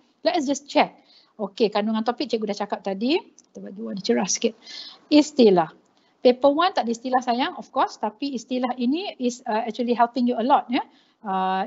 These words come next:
istilah, because kita ada sci-, the biologist, uh, scientist daripada Jepun, we have scientists from Africa, we have scientists from all parts of the world. So biology has its own term in order to communicate. So dalam kertas dua, you need to do this well.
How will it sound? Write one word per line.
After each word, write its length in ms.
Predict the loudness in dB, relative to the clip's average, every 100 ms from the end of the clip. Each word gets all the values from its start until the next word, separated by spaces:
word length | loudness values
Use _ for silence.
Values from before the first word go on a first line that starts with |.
| -6
istilah, 400 | -8 -6 -6 -4
because 320 | -2 -2 0
kita 240 | -2 0
ada 240 | 0 0 0
sci-, 320 | 0 0 0
the 160 | -2
biologist, 560 | 2 4 4 4 0 -2 -6
uh, 80 | -6
scientist 560 | -4 0 0 0 0
daripada 240 | -2 -2 -4
Jepun, 480 | -2 2 2 2 -6 _ 0
we 20 |
have 140 | 0
scientists 320 | 0 -6 -6 -8
from 120 | -6
Africa, 480 | -6 -6 -4 0 0
we 160 | 0 -2
have 80 |
scientists 320 | -2 -4 -4 -4
from 160 | -4 -2
all 80 | -4
parts 240 | -4 -4
of 80 | -4
the 80 | -2
world. 320 | 2 2 0 -6 -10
So 160 | -4
biology 400 | 4 4 4 0
has 160 | -4 -6
its 80 | -18 -6
own 320 | -4 -2 -2
term 320 | -2 -4 -4 -12 _
in 160 | -10 -2
order 240 | 0 0
to 120 | -2 -2
communicate. 640 | 0 2 0 -2 -4 -4 _
So 160 | -6 -2
dalam 320 | 2 0 0
kertas 320 | -2 -2 -4
dua, 720 | -6 -4 -2 0 0 0 0 -4 _ _ _ _ _ _ _ _ _ -4
you 240 | 0 2
need 240 | 2 0
to 160 | -2 -4
do 80 | -2
this 240 | -4 -4
well. 480 | 0 2 2 0 -6